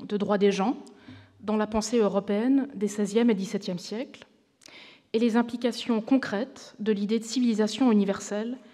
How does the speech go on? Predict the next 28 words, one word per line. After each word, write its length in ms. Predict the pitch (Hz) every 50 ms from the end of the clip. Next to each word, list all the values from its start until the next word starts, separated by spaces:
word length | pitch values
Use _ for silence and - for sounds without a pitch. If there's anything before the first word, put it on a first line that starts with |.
| - _ _ _ _
sur 220 | - - - 247
les 100 | 220 226
libertés 500 | 214 226 208 220 208 - - - 233 240
de 100 | 220 226
commercer 520 | 220 - 226 202 196 190 - - - 226
et 140 | 240 233 214
d'acquérir 680 | 190 185 185 - 202 185 - 196 208 240 262 - - - - _ - - _ - -
des 100 | 226 208
puissances 440 | 202 - 220 - - 247 240 247 226
européennes 540 | 196 185 196 - 214 196 190 202 220 240 214
dans 100 | 190 180
les 100 | 180 175
siècles 340 | - - - 240 240 -
qui 180 | - - 214 202
ont 80 | 190 180
suivi. 380 | - - - 202 165 156 - - - - - - _ _ _ _ _ _ _ _ _ _ _ - - - - - - - - - - - _ _ _ _
En 60 | - 208
fait, 180 | - 311 320
c'est 120 | - 285 262
surtout 380 | 269 - 294 - - - 320
entre 260 | 302 240 - - 240
dix-huit 320 | 226 214 247 285 294 285 277
cent 160 | - - 226
cinquante 560 | 220 - 226 220 220 - 220 208 202 202 -
et 60 | -
dix-neuf 320 | 190 196 208 202 208 196 202
cent 180 | - - 185
trente 560 | 180 - - 285 302 285 285 - - - -